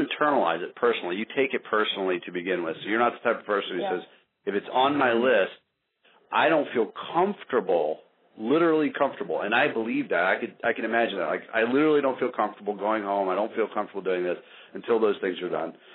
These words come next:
Speaker 1: Then what you said is you say, all the noise, all the stuff, A, it has to be prioritized,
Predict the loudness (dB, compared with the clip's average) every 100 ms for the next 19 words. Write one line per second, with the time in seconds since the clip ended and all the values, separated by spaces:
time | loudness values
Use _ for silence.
0 | -12 -2 0 0 -2 -2 0 0 -2 0
1 | 2 2 0 2 4 4 2 2 2 2
2 | 2 0 0 2 2 2 -4 -6 0 2
3 | 0 -4 -18 _ _ _ _ _ _ _
4 | 2 4 4 2 -2 0 0 0 -6 -6
5 | -8 -4 0 2 2 0 -2 -4 -2 -4